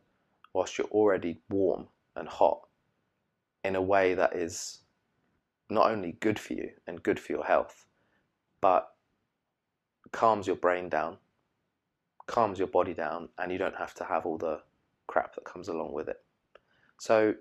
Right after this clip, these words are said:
short episode today, just wanted to, to highlight that asana is useful, that yoga is a minefield, and that you can learn this without a teacher.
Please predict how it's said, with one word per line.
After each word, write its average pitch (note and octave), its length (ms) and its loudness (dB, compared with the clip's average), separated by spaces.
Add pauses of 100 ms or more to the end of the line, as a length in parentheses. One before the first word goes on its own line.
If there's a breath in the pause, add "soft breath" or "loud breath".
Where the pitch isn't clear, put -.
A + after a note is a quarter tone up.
short - 280 8
episode - 320 0
today, G#2 440 2 (100)
just - 220 0
wanted G#2+ 240 2
to, G2 320 2 (260)
to - 80 -10
highlight G#2 520 6
that - 220 4
asana G#2 560 2
is G#2 220 4
useful, G2+ 520 0 (420 soft breath)
that - 100 -4
yoga G2 560 4
is G#2 140 4
a G2+ 80 2
minefield, F#2 760 0 (540)
and F2+ 100 -4
that D#2 140 -4
you F2 80 -6
can G2 380 2
learn F2+ 220 0
this F2 220 -6
without F2+ 300 6
a - 40 -2
teacher. - 460 -2